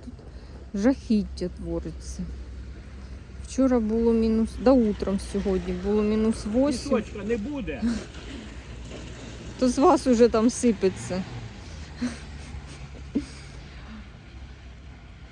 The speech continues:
Speaker 1: Мінус восемь, а щас у нас дощ іде, і я щас покажу, що на дорозі. Скло. Справжнє скло. Я думав,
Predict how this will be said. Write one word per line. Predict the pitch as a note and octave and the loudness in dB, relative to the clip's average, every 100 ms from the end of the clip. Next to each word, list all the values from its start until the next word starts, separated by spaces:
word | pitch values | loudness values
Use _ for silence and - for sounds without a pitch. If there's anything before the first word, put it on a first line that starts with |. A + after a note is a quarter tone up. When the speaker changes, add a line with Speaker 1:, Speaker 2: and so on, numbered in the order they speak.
| - - - - - - - - - - | -18 -18 -18 -18 -16 -16 -16 -16 -4 4
Speaker 1:
Мінус | C4+ D4 C#4 | 8 8 6
восемь, | C#4+ F4+ - A#3+ | 4 4 6 4
а | B3+ | 4
щас | C#4+ D4+ D4 | 4 2 4
у | |
нас | B3+ B3 | 4 2
дощ | G3 E4 F#4 - | 4 4 2 -2
іде, | A3+ G3 F#3+ - - | -2 0 -2 -4 -8
і | A3+ A#3 | -4 0
я | A3+ B3+ | 2 2
щас | B3 A#3+ | 2 -4
покажу, | A#3 A#3+ B3+ | -2 0 0
що | - | 0
на | A3 G#3+ | 0 2
дорозі. | G3+ F3+ E3 - F#3 - - - - - - - - - - - | 0 0 -4 -6 -10 -10 -14 -16 2 2 2 -10 -16 -18 -18 -18
Скло. | - - A3 G#3+ E3+ F#3 - - - - - - - - - | -18 -6 -2 -2 -2 -10 -14 -18 -18 -16 -18 -18 -16 -16 -16
Справжнє | - - A#3+ C#4 B3+ G3 F#3 | -14 -6 -4 -4 -6 -6 -6
скло. | - - - A3+ A3 F#3+ F3+ - - - - - - - - - - - | -8 -14 -6 -2 0 -2 -4 -8 -16 -16 -16 -16 -16 -18 -18 -18 -18 -6
Я | G#3 A3 | -2 0
думав, | G#3+ A#3+ A#3 A3+ | 2 2 2 0